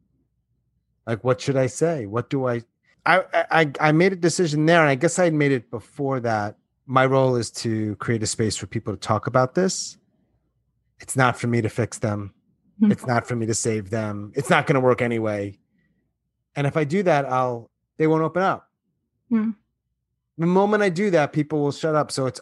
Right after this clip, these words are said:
Speaker 1: always been like, "Nope." And I've gotten some shit for it, but it's like, "No, create the space, let them share." And, and that's it. So most of the time it's like, "All right, no big deal.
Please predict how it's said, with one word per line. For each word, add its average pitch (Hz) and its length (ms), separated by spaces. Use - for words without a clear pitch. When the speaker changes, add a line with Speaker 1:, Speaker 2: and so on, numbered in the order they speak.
Speaker 1:
always 147 300
been 139 220
like, 117 300
"Nope." 135 380
And 139 100
I've 147 100
gotten 180 200
some 180 140
shit 208 220
for 117 200
it, 104 80
but 110 100
it's - 160
like, 107 160
"No, 110 500
create 123 380
the 151 80
space, 127 680
let 110 220
them 127 180
share." 107 560
And, 117 360
and 120 260
that's 127 180
it. 90 100
So 131 420
most 165 240
of 160 60
the 160 60
time 160 380
it's 139 140
like, 135 220
"All 196 80
right, 170 280
no 165 100
big 147 200
deal. 135 260